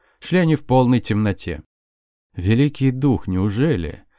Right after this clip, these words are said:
Кровь неслась по жилам, подгоняемая бешеными толчками сердца. Кажется, все тело замерло, трепеща в ожидании. Еще хоть раз, но окунуться в этот сказочный океан, именуемый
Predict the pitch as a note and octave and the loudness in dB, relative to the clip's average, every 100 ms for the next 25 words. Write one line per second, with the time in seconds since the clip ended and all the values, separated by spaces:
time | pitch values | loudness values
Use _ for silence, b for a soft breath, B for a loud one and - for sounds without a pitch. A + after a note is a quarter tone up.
0 | _ _ - C3 D#3+ C#3 C3+ D3 D3 - | _ _ -2 4 4 6 2 4 4 2
1 | - A#2+ G2+ D3 C3+ A2+ A#2+ F2 G2+ G2+ | 2 2 4 4 4 2 -2 0 0 2
2 | B2 A2 A2 F#2+ E2+ B2+ - A2+ G2+ F#2+ | 4 2 2 0 2 0 2 0 0 0
3 | F#2 - - A2+ G#2 A2 - G2 E2 - | 0 -2 -4 -2 0 -2 -2 -2 -4 -8
4 | - b b b b C#3+ C#3 C3+ C3 C3+ | -10 b b b b 2 2 2 0 2
5 | - D#3 D3+ A#2+ G#2+ G#2+ F#2+ F2+ D#2+ b | 0 4 4 4 2 2 2 -2 -4 b
6 | b G#2+ A2 C3 C3 - G#2 G2+ G#2 G2+ | b -2 0 2 2 2 0 2 0 0
7 | G2+ C#2+ - - _ _ F2 G2+ - C#3+ | 0 -2 -10 -20 _ _ -2 -2 2 0
8 | - C3+ B2+ B2 C#3+ A#2+ - G#2+ A#2+ - | 2 0 2 2 2 0 0 -2 -2 -4
9 | b A2+ A2+ C3+ C#3 E3+ D#3 A2+ G2+ F#2+ | b -6 0 4 6 4 2 0 0 -2
10 | G2 - - C#3+ A#2+ - A2+ A2 - B2+ | -4 -6 0 0 0 -2 -2 -2 0 0
11 | C3+ A#2 F#2+ G2 B2 A#2+ G#2+ F#2+ | 2 2 2 2 0 0 0 -2